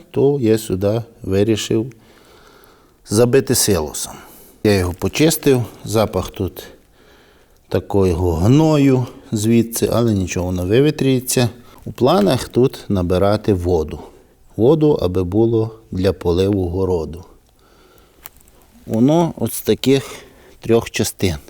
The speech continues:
Навіть не з трьох, а більше. Отут воно по цьому шву, пів метра від верху, воно протікало. У мене в планах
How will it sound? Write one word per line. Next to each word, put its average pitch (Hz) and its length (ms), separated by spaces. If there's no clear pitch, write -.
Навіть 107 400
не 101 140
з - 40
трьох, 160 400
а 113 80
більше. 107 580
Отут 170 380
воно 104 240
по 98 140
цьому 104 320
шву, 160 300
пів 110 160
метра 104 400
від 85 180
верху, 156 520
воно 107 400
протікало. 101 840
У 127 60
мене 147 280
в 117 40
планах 120 460